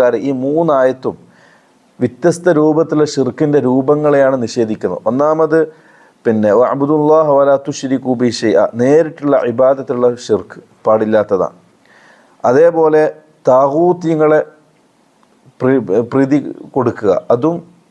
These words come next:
ഈ ഷിർക്കിൻ്റെ ഗണത്തിൽപ്പെട്ടതാണ്. അതേപോലെ അല്ലാഹു അല്ലാത്തവരോട് ദുആ ചെയ്യുക, അതും ഷിർക്കിൻ്റെ ഗണത്തിൽപ്പെട്ടതാണ്.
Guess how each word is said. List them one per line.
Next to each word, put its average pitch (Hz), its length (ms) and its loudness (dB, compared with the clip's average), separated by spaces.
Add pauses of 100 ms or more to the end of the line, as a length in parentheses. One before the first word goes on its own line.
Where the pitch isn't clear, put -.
(180)
ഈ 139 140 2
ഷിർക്കിൻ്റെ 127 400 0
ഗണത്തിൽപ്പെട്ടതാണ്. 107 760 -2 (720)
അതേപോലെ 135 500 2 (440)
അല്ലാഹു 131 380 2
അല്ലാത്തവരോട് 120 540 0
ദുആ 113 220 2 (160)
ചെയ്യുക, 95 260 -6 (160)
അതും 143 180 -2 (220)
ഷിർക്കിൻ്റെ 117 460 -2
ഗണത്തിൽപ്പെട്ടതാണ്. 98 680 -2